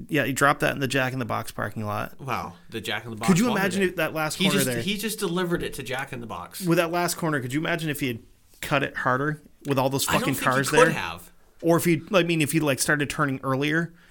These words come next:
Speaker 2: True.
Speaker 1: There was, like,
Speaker 2: Oh.
Speaker 1: sixty fucking cars there.
Speaker 2: Oh.
Speaker 1: With people in 'em.
Speaker 2: Oh, dead.
Speaker 1: That would have been bad.
Speaker 2: Yeah.
Speaker 1: Oh,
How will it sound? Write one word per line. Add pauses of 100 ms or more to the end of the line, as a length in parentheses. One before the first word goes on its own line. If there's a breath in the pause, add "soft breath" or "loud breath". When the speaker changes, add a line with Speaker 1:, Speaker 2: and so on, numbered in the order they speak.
(140)
Speaker 2:
True.
Speaker 1:
There
was,
like,
Speaker 2:
Oh.
Speaker 1:
sixty
fucking
cars
there.
Speaker 2:
Oh. (100)
Speaker 1:
With
people
in
'em. (200)
Speaker 2:
Oh,
dead.
Speaker 1:
That
would
have
been
bad. (240)
Speaker 2:
Yeah. (960)
Speaker 1:
Oh,